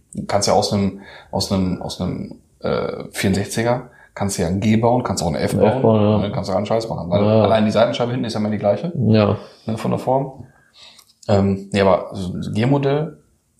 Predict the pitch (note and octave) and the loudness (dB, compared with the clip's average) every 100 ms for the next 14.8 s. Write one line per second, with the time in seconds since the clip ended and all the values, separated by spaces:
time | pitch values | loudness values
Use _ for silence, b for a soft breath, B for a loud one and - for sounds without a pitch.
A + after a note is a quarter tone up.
0 | _ - G2 F2 F2 B1+ D#2 - - - | _ -6 -4 -2 -4 -6 -8 -10 -12 -8
1 | G2 C3 B2+ D#3+ F3 F3+ - _ _ - | -4 0 2 2 -2 -4 -10 _ _ -4
2 | B2+ - A#2+ - A#2+ A2+ B2+ A#2+ - B2 | -2 0 0 0 -2 0 2 0 -2 -2
3 | A#2+ A#2 A#2+ F2+ G2 G2+ A2 A#2 C#3 - | 0 2 2 0 -4 0 0 2 0 2
4 | A2 A2 A2+ G#2+ A2+ A2 - D#3 b b | 0 0 0 0 0 -2 -2 -4 b b
5 | b b - F2 - G2+ G#2 G2+ G#2+ A#2 | b b -8 -4 0 0 0 0 -2 -4
6 | G#2+ - _ _ _ _ _ _ _ - | -6 -10 _ _ _ _ _ _ _ -16
7 | - C3 B2 C3 - - C2+ D2+ E2+ - | -6 0 2 2 2 0 0 0 0 0
8 | B2+ - - - C3+ A2 G#2+ B2+ C3+ - | 0 0 -2 0 0 2 2 2 0 -2
9 | - B2+ E2 E2+ - G#2+ - D#3+ C3+ G2+ | 0 0 0 -4 -6 -6 2 4 4 0
10 | G#2 G2 - F2 F#2 - - G#2+ A2 A2 | -4 -8 -6 -2 -2 -2 -2 0 0 0
11 | G#2 A2+ B2 B2 A#2 A#2 A2 A2 B2 - | 0 0 -2 -2 0 4 4 4 2 0
12 | - G#2+ - G#2 G#2 A2 G#2+ G#2+ B2 A#2+ | -4 -6 -4 -2 0 4 4 6 6 6
13 | A2 A2 A2+ A2+ G#2 G2+ F#2+ G2 G2 G2 | 6 6 6 6 6 4 2 -2 -4 -6
14 | G2 G2 G2+ A2 G2+ - G#2 | -6 -8 -10 -10 -12 -12 -12